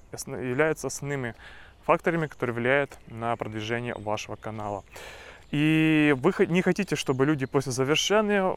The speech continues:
завершения вашего видео уходили на другие видео, других каналов.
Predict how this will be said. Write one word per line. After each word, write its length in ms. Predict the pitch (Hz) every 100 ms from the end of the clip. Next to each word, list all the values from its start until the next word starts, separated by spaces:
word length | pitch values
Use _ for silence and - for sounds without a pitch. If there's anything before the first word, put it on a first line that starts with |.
| -
завершения 640 | 123 131 - 190 190 170
вашего 340 | 135 143 147 131
видео 460 | 120 123 127 131
уходили 480 | 127 127 117 127 165
на 80 | 147
другие 440 | 131 123 127 135
видео, 220 | 127 120
других 280 | 120 123 156
каналов. 420 | - 139 110 110